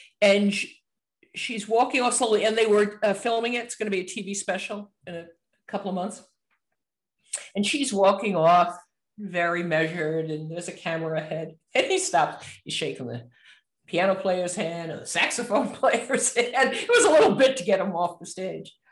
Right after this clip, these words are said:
And I was saying to anyone I saw that night or later, that was his last performance.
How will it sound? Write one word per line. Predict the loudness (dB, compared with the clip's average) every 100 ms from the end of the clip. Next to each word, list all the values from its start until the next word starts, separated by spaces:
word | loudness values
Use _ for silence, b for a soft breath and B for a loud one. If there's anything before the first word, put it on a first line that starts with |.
| B B B B 2
And | 6
I | 8 6
was | 6 4
saying | 4 4
to | 4 2 2 -4 -6 -8 _ 2
anyone | 2 4 2
I | 2
saw | 0 -2 0
that | 0 -2
night | -8 -8
or | -6
later, | -4 -4 -4 -8 -12 _ _ _ -8
that | 0 0 0
was | -4
his | -8 -6
last | -6 -6 -8
performance. | -16 -10 -8 -8 -12 -16 -18